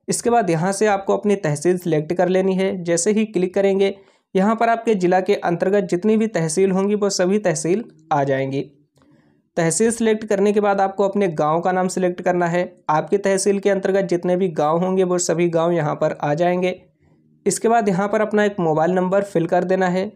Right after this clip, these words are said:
इसके बाद यहाँ पर आवेदक का परमानेंट एड्रेस और करेंट एड्रेस सेम है तो आपको यहाँ पर टिक लगा देना है। अगर सेम नहीं है तो यहाँ पर आपको स्थायी पता फिल कर देना है। अब यहाँ पर पूछा जा रहा है व्यवसाय कि आप काम क्या करते हैं,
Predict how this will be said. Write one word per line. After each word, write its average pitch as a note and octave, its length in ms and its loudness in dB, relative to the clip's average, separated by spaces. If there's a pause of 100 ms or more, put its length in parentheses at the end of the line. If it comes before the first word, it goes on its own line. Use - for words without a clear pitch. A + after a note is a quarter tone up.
(100)
इसके F#3 220 -2
बाद A3+ 200 2
यहाँ F#3 200 0
पर A3 240 -2
आवेदक F3 400 0
का G#3 120 0
परमानेंट F#3+ 640 -2
एड्रेस F3+ 400 0
और F3+ 240 -2
करेंट E3 400 0
एड्रेस F3+ 360 -2
सेम D#3+ 260 0
है F#3+ 140 2
तो F#3+ 140 -2
आपको E3+ 260 0
यहाँ D#3+ 240 -2
पर E3 180 -2
टिक D#3+ 240 -6
लगा E3+ 220 2
देना F3+ 220 2
है। G3+ 220 -2 (460)
अगर G3 180 2
सेम A3+ 260 2
नहीं F#3+ 260 2
है G#3 120 2
तो G#3+ 140 0
यहाँ F3 260 0
पर G3 160 -2
आपको F#3 380 0
स्थायी E3+ 360 -2
पता F3+ 300 0
फिल E3 220 -2
कर C3+ 160 0
देना C3+ 220 -2
है। C#3+ 220 -4 (840)
अब F3+ 140 0
यहाँ A3 180 2
पर A3+ 140 0
पूछा G#3+ 280 0
जा G#3 140 2
रहा F#3 240 0
है G#3+ 160 2
व्यवसाय D3+ 560 0
कि G3 180 -2
आप - 260 -2
काम D#3 300 0
क्या D3 140 0
करते C3+ 280 -2
हैं, C3 200 -6